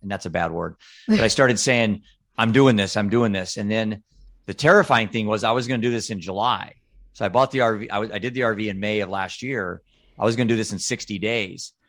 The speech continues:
And my friends are like, Dude, first of all, you're gonna be dead. Secondly, think of, if you're intentional, if you really get a good team, how much you can do with this project. And I thought, "Yeah,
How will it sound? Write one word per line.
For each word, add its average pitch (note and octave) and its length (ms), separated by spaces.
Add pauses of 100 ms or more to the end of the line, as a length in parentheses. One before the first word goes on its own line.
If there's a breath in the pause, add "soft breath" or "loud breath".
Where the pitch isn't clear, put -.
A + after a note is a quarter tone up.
(440)
And - 60
my A2+ 120
friends A#2+ 300
are A2 60
like, G2 200
Dude, A2+ 440 (400)
first B2 240
of A2+ 60
all, G#2 340 (480)
you're G#2 140
gonna G#2+ 120
be G2 100
dead. F#2+ 420
Secondly, G2+ 640 (240)
think C3+ 380
of, A2+ 220
if - 180
you're G#2 100
intentional, F#2 760 (640)
if - 140
you A2+ 120
really D3+ 400
get C3+ 160
a B2 60
good G#2+ 260
team, G#2 520 (920)
how B2+ 100
much B2+ 260
you B2 100
can G#2 180
do G2+ 300
with F#2 180
this G2+ 180
project. G2 520
And G2+ 80
I G2 80
thought, - 240
"Yeah, G3 260